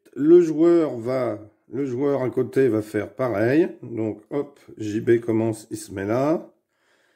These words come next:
Fanfan va poser, par exemple, ici et ici. Elle peut poser son pion à côté d'un pion adverse.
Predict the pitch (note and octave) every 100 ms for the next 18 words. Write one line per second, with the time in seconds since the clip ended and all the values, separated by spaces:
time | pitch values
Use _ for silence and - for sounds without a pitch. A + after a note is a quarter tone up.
0 | _ _ - F3 F#3 - F3+ F#3+ F#3 C#3+
1 | G#2 A#2+ E3+ E3 D#3+ D#3 E3+ E3+ C#3 C3+
2 | C3 C3+ C#3 C3+ - _ C#3 C#3 - C3
3 | C3+ C3+ A#2 - _ _ _ _ _ _
4 | _ _ _ _ _ _ _ _ _ D3+
5 | D#3 A2 - - G2+ A#2 C3+ E3 - _
6 | _ _ _ _ _ _ _ _ D#3 E3+
7 | E3+ F3 E3+ E3+ D#3 E3 D#3 C#3+ B2+ -
8 | C3+ B2+ - - F#3 E3+ - - E3 D3
9 | C3+ A#2 - B2 A#2+ G#2 - _ _ _
10 | _ _ D3+ C3 A2+ C3 D#3+ - -